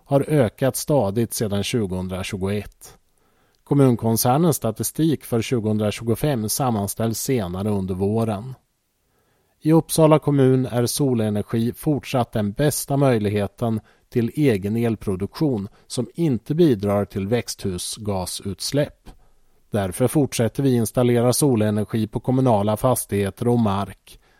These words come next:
säger Erik Pelling, Socialdemokraterna, kommunstyrelsens ordförande.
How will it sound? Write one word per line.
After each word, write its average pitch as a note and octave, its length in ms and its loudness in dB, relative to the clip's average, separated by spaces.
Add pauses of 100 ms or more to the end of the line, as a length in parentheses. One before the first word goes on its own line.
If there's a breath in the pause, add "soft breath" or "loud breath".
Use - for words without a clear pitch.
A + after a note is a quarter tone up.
(100)
säger A2 460 0
Erik G#2 360 -2
Pelling, A#2+ 440 0
Socialdemokraterna, G#2 1200 -2 (280 soft breath)
kommunstyrelsens B2 1120 2
ordförande. G2+ 880 -4